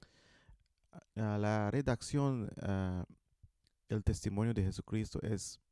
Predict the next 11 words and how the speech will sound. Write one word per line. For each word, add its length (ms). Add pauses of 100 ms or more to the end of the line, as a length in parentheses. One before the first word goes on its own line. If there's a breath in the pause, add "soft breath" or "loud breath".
(100)
paralela 480
a 160
la 100
frase 680
anterior 680 (220)
que 100
dice 340 (580)
la 180
palabra 440
de 140
Dios, 380